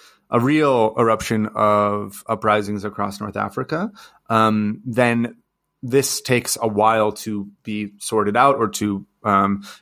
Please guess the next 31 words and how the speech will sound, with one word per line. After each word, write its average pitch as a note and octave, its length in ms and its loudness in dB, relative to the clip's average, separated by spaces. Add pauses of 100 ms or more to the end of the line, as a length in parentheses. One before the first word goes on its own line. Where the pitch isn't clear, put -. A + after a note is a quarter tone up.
generate G#2 360 2
the A2 100 -4
long-term G2+ 520 0
consequences. A2+ 720 -2 (340)
Uh, A#2 240 2
and A#2+ 100 -2
then B2+ 160 4
you A#2+ 80 4
get B2 140 0
an A#2 100 0
uprising G#2+ 440 2
in G2+ 140 0
Turkey, B2 420 -2 (320)
then G#2+ 220 2
in G#2 100 2
Brazil, A2 560 0 (180)
then A2 140 0
in G#2 80 2
Ukraine, A2+ 560 2 (180)
then G#2 240 -2
in G#2 80 -2
Hong G#2+ 260 0
Kong. D3+ 420 0 (160)
Then A2 180 -2
things A2+ 260 -2
slow A2+ 220 2
down A2 320 4
a G#2+ 60 2
little A#2 180 2
bit A#2+ 140 0
again. B2+ 360 -2